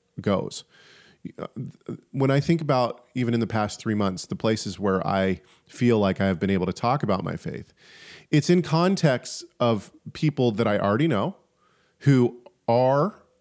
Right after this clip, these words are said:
and are not believers. So people, a group of people who are believers, and some of them are believers, and then some of them are not believers. And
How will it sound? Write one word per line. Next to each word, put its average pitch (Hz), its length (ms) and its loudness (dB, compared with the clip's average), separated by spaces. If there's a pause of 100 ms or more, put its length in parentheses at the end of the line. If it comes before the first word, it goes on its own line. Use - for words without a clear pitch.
(200)
and 131 200 2
are 135 180 2
not 139 240 0
believers. - 540 -2 (180)
So 113 340 0 (360)
people, 123 580 2
a 113 100 0
group 143 320 4
of - 220 -2
people 156 500 -2
who 113 160 2
are 107 220 2
believers, 123 540 -4 (280)
and 110 460 0 (200)
some 139 220 2
of 135 120 0
them 127 140 4
are 120 80 2
believers, 101 440 0
and 113 120 0
then 110 120 4
some 113 180 0
of 107 80 0
them 107 160 0
are 98 80 2
not 98 200 0
believers. 87 520 -8
And 110 240 0